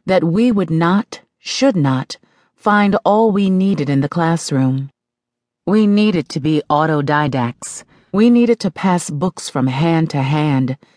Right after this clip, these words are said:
We needed to search and thus be inspired by hard-won effort to create ourselves. We needed to understand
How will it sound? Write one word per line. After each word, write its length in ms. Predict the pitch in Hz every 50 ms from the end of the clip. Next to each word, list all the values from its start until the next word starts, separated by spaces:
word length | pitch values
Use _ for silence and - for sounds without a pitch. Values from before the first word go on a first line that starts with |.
| _ _ _ _ -
We 160 | - 175 185
needed 280 | 190 190 190 185 196 -
to 100 | - 180
search 640 | 165 - - - 226 226 185 - - - - - - _ _ - _ _
and 240 | - 175 185 196 185
thus 220 | 185 196 214 - -
be 240 | - 160 160 -
inspired 760 | - 156 156 147 - - - - - 185 180 170 147 139 131 -
by 140 | 143 131
hard-won 920 | 135 139 - - 190 196 202 202 202 190 165 156 143 160 151 156 170 175 - -
effort 420 | - 147 131 - - 127 127 - - _ _ _ _ -
to 140 | - 180 165
create 420 | - - 202 190 185 180 175 151
ourselves. 840 | 127 117 117 117 - - 131 120 117 117 123 127 123 - - - - _ _ _ _ _ _ _ _ _ _ _ _ _ _ _ -
We 180 | 214 226 247 254
needed 320 | 240 247 254 247 247 -
to 160 | - 202 175 -
understand 960 | 175 190 196 175 180 165 156 - - - 175 175 175 180 185 185 202 202 208